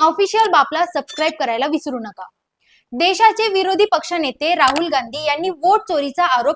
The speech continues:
करत सरकार आणि निवडणूक आयोगाला आरोपीच्या पिंजऱ्यात उभं केलं. राहुल गांधींनी केलेल्या दाव्यामुळे देशात एकच खळबळ उडाली. त्यावर निवडणूक आयोगाने राहुल गांधींच्या आरोपांना खोडून काढण्याऐवजी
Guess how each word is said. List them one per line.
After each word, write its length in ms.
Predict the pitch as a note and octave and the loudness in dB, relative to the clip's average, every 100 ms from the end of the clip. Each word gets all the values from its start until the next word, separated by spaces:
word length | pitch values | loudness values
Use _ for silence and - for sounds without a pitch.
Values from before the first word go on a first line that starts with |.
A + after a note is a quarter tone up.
| - | -2
करत 280 | A#3+ C4 - | -6 -6 -6
सरकार 460 | - B3+ A#3 C#4 G4 - _ D4 | -2 -2 0 0 0 -10 _ -4
आणि 220 | D4+ G#4+ | 0 2
निवडणूक 500 | F#4 D#4 F4 F4 G#4+ | 2 2 0 0 0
आयोगाला 440 | E4 C#4 C#4+ B3 C4+ E4+ | 0 0 0 2 2 2
आरोपीच्या 520 | C4 B3+ D4+ B3+ C#4 E4 | 2 0 -4 -8 -4 -4
पिंजऱ्यात 500 | - D#4+ D4+ C#4+ C#4 | 0 0 2 -2 -2
उभं 160 | B3+ | -4
केलं. 260 | B3 A#3 A3 - _ _ _ | -4 -6 -8 -12 _ _ _
राहुल 300 | C#4 C#4+ D4+ | 4 6 6
गांधींनी 480 | D4 C#4 C4 C#4 D4+ - | 2 0 -2 -4 -4 -2
केलेल्या 360 | C4+ C4 C4 B3+ | -2 0 0 0
दाव्यामुळे 560 | B3 B3+ G#4 D#4+ A3+ G#4+ _ _ | 0 2 2 0 -6 -10 _ _
देशात 440 | A3+ C#4+ C#4 D#4 E4 - | -2 0 0 0 -2 0
एकच 320 | A#3+ D#4 E4 | -2 -2 -2
खळबळ 280 | F4+ D#4 C#4 | 2 4 2
उडाली. 340 | B3+ A3+ A3 G#3+ _ _ _ - | 2 -2 -6 -10 _ _ _ 2
त्यावर 280 | F#4+ A#4 G#4 | 4 4 2
निवडणूक 480 | E4+ F#4 F4 A4+ F4 | 0 0 -2 0 2
आयोगाने 520 | D#4+ F#4 D4 C4 E4+ | 2 0 -2 -2 0
राहुल 380 | C#4 C4+ D4+ F#4+ | 4 2 2 -4
गांधींच्या 520 | D#4+ C4 D4+ C#4 D4+ C#4 | -4 -6 -10 -4 -2 0
आरोपांना 460 | A#3 C4+ B3 A3+ C4+ - | -2 -2 -6 -6 -8 -6
खोडून 340 | C#4+ D4+ A4+ | -2 2 2
काढण्याऐवजी 680 | G#4+ C4+ E4 G#4+ B3+ G3+ G#3 | 2 0 2 0 -2 -6 -10